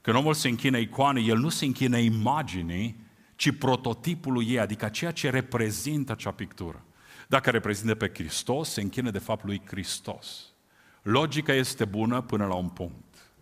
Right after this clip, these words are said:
Porunca a doua interzice orice închinare, orice reprezentare a lui Dumnezeu.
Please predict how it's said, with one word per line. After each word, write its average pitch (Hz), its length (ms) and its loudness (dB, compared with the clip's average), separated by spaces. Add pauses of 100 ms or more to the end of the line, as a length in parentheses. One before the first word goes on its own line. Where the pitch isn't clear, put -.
(600)
Porunca 143 720 4
a 120 180 0
doua 135 380 4
interzice 113 840 0
orice 135 500 -2
închinare, 113 680 -2
orice 110 400 -2
reprezentare 98 720 -2
a 95 40 -2
lui 90 120 -4
Dumnezeu. 87 520 -8